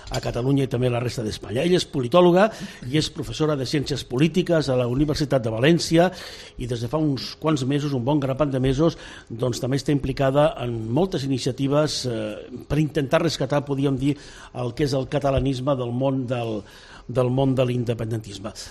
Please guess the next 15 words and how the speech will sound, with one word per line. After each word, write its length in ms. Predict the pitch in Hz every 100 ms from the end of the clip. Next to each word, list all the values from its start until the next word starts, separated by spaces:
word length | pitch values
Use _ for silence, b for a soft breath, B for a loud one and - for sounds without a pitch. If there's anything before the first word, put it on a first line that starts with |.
| B
En 100 | 131
certa 240 | 202 208
manera, 400 | 196 175 202 262
eh, 360 | 135 135 127 120
senyora 300 | 110 127 139
Astrid, 380 | 156 - 190 190 147
mm, 280 | 131 127 139
és 100 | 143
passar 220 | - 147 151
de 60 |
la 100 | 147
teoria 300 | 143 135 147
a 40 | 151
la 120 | 131
pràctica 500 | 156 156 156 147 165